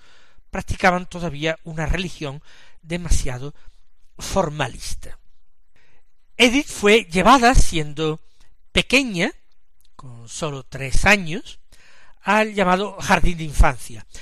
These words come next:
Es lo que nosotros hoy en España llamamos la educación infantil, que va de los tres a los cinco años,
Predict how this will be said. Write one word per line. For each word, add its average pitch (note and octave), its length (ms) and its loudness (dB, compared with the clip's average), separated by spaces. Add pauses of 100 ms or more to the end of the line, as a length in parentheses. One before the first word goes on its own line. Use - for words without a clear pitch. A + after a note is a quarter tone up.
(220)
Es A3 200 2
lo B3 120 -2
que B3 100 -8
nosotros G3+ 580 -6
hoy F#3 340 0
en F#3+ 60 -6
España D3+ 420 -4
llamamos E3 480 -2 (380)
la D#3+ 180 0
educación D3+ 540 -2
infantil, E3 840 -2
que B2 280 -10 (360)
va D3+ 200 2
de D#3 100 -8
los - 240 -12
tres G3 400 2 (400)
a D#3 320 0
los C#3+ 180 -10
cinco F#3+ 680 -8 (380)
años, E3+ 640 -2